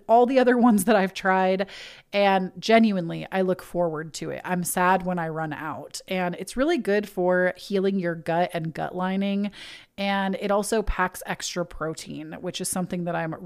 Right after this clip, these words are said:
really focused on right now. So, um, yeah, it's gonna be the bone broth for me. And lastly, the wellness thing that I am taking into twenty twenty-four is Self-Care Tuesday. So, excuse me, I'll explain more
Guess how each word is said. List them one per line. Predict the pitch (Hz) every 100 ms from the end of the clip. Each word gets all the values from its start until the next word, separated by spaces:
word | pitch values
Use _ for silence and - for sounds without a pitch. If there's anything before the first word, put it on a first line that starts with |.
| 165
really | 175 175 170
focused | - 160 151 -
on | 160
right | 190 -
now. | - -
So, | 175 - 214 226 _ _ _ _ _ _ _ - 190
um, | 196
yeah, | 190 185
it's | 165
gonna | - 202
be | 214
the | 214
bone | 202 180
broth | 175 190 185
for | - 185
me. | 185 208 269 - - - -
And | 220 220
lastly, | 214 226 294 320 - 220 190 190 190
the | 202
wellness | 202 208 233 208
thing | 233 226
that | 214
I | 196
am | 190
taking | 185 202 202 202
into | 190
twenty | 185 196 190
twenty-four | 190 185 - 175 175 175
is | 185 175 170
Self-Care | - - 185 - 254
Tuesday. | 269 - - 180 170 - - - - - _
So, | - 185 180 - - _ _ - _ - _ _ -
excuse | - - 233
me, | 208 185 -
I'll | 240
explain | 302 - 330 359 320
more | 233 226 226 247